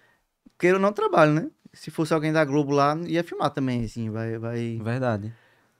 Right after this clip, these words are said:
Speaker 2: Não é porque você tá com o celular que você é menos do que um cara que tá com a
Speaker 1: É,
Speaker 2: câmera.
Speaker 1: pois é. E hoje em dia o celular tá pagando, tá dando mais dinheiro, porque eu larguei até de ser fotógrafo, né? <laughs> E aí, beleza, aí um monte de, aí saiu no Globo Esporte no outro dia,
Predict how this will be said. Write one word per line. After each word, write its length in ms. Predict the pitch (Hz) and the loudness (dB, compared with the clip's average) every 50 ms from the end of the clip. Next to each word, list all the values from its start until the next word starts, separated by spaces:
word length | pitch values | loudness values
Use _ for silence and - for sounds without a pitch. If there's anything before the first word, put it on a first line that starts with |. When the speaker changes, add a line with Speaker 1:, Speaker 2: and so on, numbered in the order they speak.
| _ _ _ - | _ _ _ -6
Speaker 2:
Não 80 | 123 127 | -4 -4
é 20 | |
porque 160 | 127 - - 151 | 0 2 0 0
você 140 | - 165 | 0 0
tá 120 | - 143 135 | 0 -2 -2
com 100 | - 147 | -2 -2
o 40 | 135 | -2
celular 460 | - 147 139 143 147 143 143 156 160 | 0 0 2 2 4 4 4 2 2
que 80 | - | 0
você 240 | 180 170 175 - - | -2 -2 -2 0 0
é 80 | 180 175 | 0 2
menos 240 | 165 160 170 175 170 | 2 2 2 2 0
do 80 | 190 | 0
que 80 | - 185 | 0 0
um 80 | 185 | 0
cara 160 | 175 180 175 170 | 0 0 -2 -2
que 60 | - | -2
tá 100 | - 180 | -4 -4
com 100 | - 196 | -2 0
a 60 | 196 | 2
Speaker 1:
É, 60 | 131 | 4
Speaker 2:
câmera. 360 | 139 123 117 110 104 107 117 117 - _ _ _ | 6 6 6 6 4 2 -2 -4 -10 _ _ _
Speaker 1:
pois 180 | - 120 143 170 | -4 -2 -2 0
é. 260 | 165 123 110 110 117 - _ _ _ _ _ _ _ - | -2 -2 -4 -6 -8 -14 _ _ _ _ _ _ _ -12
E 100 | - - | -10 -8
hoje 120 | 180 190 | -8 -8
em 60 | 190 | -8
dia 400 | 185 165 170 180 185 202 220 214 | -6 -2 0 0 2 2 0 -2
o 80 | 208 208 | -4 -4
celular 240 | 208 202 180 175 170 | -4 -4 -4 -4 -4
tá 100 | - 175 | -6 -6
pagando, 340 | - 175 170 170 165 - - | -6 -4 -4 -4 -6 -6 -6
tá 120 | - 147 | -6 -4
dando 200 | 147 147 151 151 | -4 -4 -4 -4
mais 120 | 156 160 165 | -4 -4 -4
dinheiro, 180 | 190 - 135 | -4 -6 -8
porque 120 | 120 - - - | -8 -10 -10 -8
eu 140 | 127 131 - 135 | -8 -8 -6 -4
larguei 300 | 135 139 139 123 127 127 | -4 -4 -2 -4 -4 -4
até 340 | 123 131 131 139 151 64 | -4 -4 -4 -4 -6 -8
de 80 | - - - _ _ _ | -10 -12 -16 _ _ _
ser 120 | - 143 | -14 -14
fotógrafo, 460 | - - - - - 127 110 - - - | -12 -14 -12 -8 -6 -6 -6 -6 -10 -12
né? 120 | 127 - - - | -12 -12 -12 -12
<laughs> 320 | 131 117 - - - _ _ _ _ - - - - - - - - - - _ _ _ _ _ _ _ _ _ _ _ _ _ - | -12 -12 -12 -14 -20 _ _ _ _ -20 -20 -20 -20 -20 -20 -20 -20 -20 -20 _ _ _ _ _ _ _ _ _ _ _ _ _ -2
E 80 | 160 | 0
aí, 560 | 180 196 202 202 202 196 202 208 214 214 214 - - _ _ _ _ _ _ _ _ _ _ _ _ - | 2 2 2 2 2 0 0 0 -2 -2 -4 -6 -10 _ _ _ _ _ _ _ _ _ _ _ _ 0
beleza, 400 | 143 185 214 208 156 127 139 139 | 4 6 8 8 8 6 4 4
aí 340 | 139 143 143 147 151 156 | 2 2 0 0 -2 -2
um 120 | 151 151 143 | -2 -2 -2
monte 260 | 143 151 151 - - | -2 -2 -4 -6 -10
de, 140 | 151 147 - - _ | -14 -14 -16 -16 _
aí 160 | - 123 123 | -4 -4 -2
saiu 180 | 120 - 135 135 | -2 0 0 0
no 100 | 139 143 | 2 2
Globo 180 | 135 139 135 151 | 0 0 -2 -2
Esporte 380 | 151 - - 131 123 139 147 | -4 -4 -4 -4 -2 -2 -2
no 60 | 139 | -4
outro 180 | 131 - - 147 | -6 -6 -6 -8
dia, 440 | 127 107 104 107 120 135 131 117 | -8 -6 -4 -4 -2 -2 -4 -4